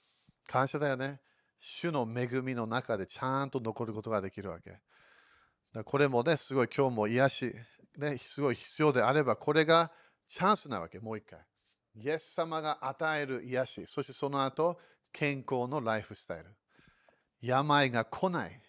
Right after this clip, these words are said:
人生に入っていかなきゃいけない。主よ、感謝します。主よ、あなたの体、あなたの体にある傷、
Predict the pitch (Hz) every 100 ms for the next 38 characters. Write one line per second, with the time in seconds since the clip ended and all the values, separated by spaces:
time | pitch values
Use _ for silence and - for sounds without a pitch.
0 | - 110 107 - 95 95 110 - 117 -
1 | 107 101 87 87 - - _ _ _ _
2 | - - - - - - _ _ - -
3 | 156 123 160 151 143 - 135 117 - 139
4 | 160 160 156 151 156 165 147 127 107 87
5 | - _ _ _ _ _ _ _ _ _
6 | _ _ - 131 151 156 156 147 143 151
7 | 143 143 135 120 113 - 160 117 127